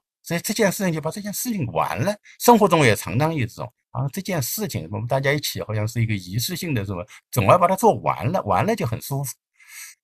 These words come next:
啊，我们去看一本书就会爱不释手，因为中间有一个故事。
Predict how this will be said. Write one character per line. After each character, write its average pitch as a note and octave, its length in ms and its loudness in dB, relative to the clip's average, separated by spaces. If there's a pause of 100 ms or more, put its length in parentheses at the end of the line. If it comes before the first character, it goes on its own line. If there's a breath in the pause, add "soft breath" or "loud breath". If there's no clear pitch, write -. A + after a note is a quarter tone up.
(180)
啊， F3+ 200 4
我 C#3+ 160 8
们 D#3+ 160 6
去 D#3 800 0 (460)
看 G#3+ 260 4
一 F3 60 6
本 A2 220 2
书 F3 480 -6
就 C#3+ 120 0
会 B2+ 200 0
爱 E3+ 280 6
不 C#3 140 2
释 F#3 240 -2
手， F2 240 -8
因 G#2 160 0
为 G#2 60 -2
中 G#2 160 -2
间 F#2 160 -2
有 C#2+ 100 -10
一 - 20 -12
个 F2+ 120 -8
故 A#2+ 260 -12
事。 - 300 -10